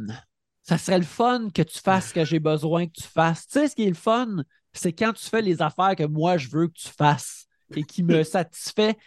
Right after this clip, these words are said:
Speaker 1: et qui me servent énormément.
Speaker 2: Y-, Yannick,
Speaker 1: C'est très le
Speaker 2: on,
Speaker 1: fun.
Speaker 2: on peut de-, on peut, euh, sentir dans, dans ton ton que peut-être que Louis, cette semaine, c'est pas ton préféré.
Speaker 1: Écoute, il joue sa game. Il joue sa
Speaker 2: Oui,
Speaker 1: game.
Speaker 2: mais toi,
Speaker 1: Mais,
Speaker 2: ton,
Speaker 1: ouais.
Speaker 2: tes, tes émotions par rapport à ce qu'il fait.
Speaker 1: Euh, ben, c'est,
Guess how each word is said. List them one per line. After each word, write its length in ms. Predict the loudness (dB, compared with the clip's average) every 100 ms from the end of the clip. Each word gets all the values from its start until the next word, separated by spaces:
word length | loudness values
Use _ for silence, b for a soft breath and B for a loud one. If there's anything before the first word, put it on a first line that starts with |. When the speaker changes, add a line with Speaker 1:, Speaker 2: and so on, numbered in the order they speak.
| b _ 4
Speaker 1:
et 140 | 4
qui 120 | 4
me 100 | 0
servent 500 | -2 -2 0 0 0
énormément. 640 | 0 0 0 0 2 2 2 0
Speaker 2:
Y-, 40 | 2
Yannick, 280 | 2 2
Speaker 1:
C'est 60 | 0
très 20 |
le 60 | 0
Speaker 2:
on, 100 | 0
Speaker 1:
fun. 240 | 0 -2 -2 -6 -14 b -2
Speaker 2:
on 100 | -2
peut 120 | 0
de-, 180 | 2 2
on 80 | 0
peut, 280 | -2 0 0 0
euh, 200 | 0 0
sentir 220 | -2 -2
dans, 80 | 4
dans 160 | 4
ton 180 | 6 2
ton 220 | 2 0
que 160 | 2 0
peut-être 220 | 0 0
que 340 | 2 2 2 2
Louis, 260 | 0 0
cette 180 | 0 0
semaine, 320 | 0 0 0
c'est 80 | -2
pas 80 | -2
ton 100 | 0
préféré. 480 | 0 0 0 0 -6 _ _ _ _ _
Speaker 1:
Écoute, 180 | -4 -4 -2
il 120 | -2
joue 80 | 0
sa 160 | 0
game. 380 | 2 0 -2 -6 -2
Il 100 | 0
joue 100 | 0
sa 160 | -2
Speaker 2:
Oui, 260 | 2 2 0
Speaker 1:
game. 80 | -4 -14 -6
Speaker 2:
mais 160 | -4
toi, 200 | 0 2
Speaker 1:
Mais, 60 | 2
Speaker 2:
ton, 200 | 0 0
Speaker 1:
ouais. 60 | 0
Speaker 2:
tes, 220 | 0 0
tes 140 | -2 0
émotions 280 | 2 0
par 120 | 0 0
rapport 180 | 0
à 100 | 0 -2
ce 60 |
qu'il 100 | -6 -10
fait. 260 | -10 -10 _ _
Speaker 1:
Euh, 280 | -2 0 0
ben, 640 | 0 0 0 2 2 0 -2 -8
c'est, 400 | -2 2 2 0